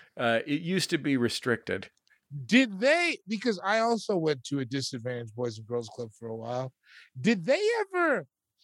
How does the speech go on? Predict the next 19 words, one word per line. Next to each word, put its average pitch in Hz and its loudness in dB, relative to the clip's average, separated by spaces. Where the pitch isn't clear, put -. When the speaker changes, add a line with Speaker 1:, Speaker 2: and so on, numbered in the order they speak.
Speaker 2:
do 240 -6
you 427 2
remember 427 2
dudes 320 0
coming 311 2
with 285 2
a 247 2
bunch 277 4
of 214 0
Mountain 247 2
Dew 240 4
in 208 0
a 175 4
Hummer 220 2
and 185 2
then, 196 2
like, 170 2
Speaker 1:
<laughs> - -12
Speaker 2:
kick - 4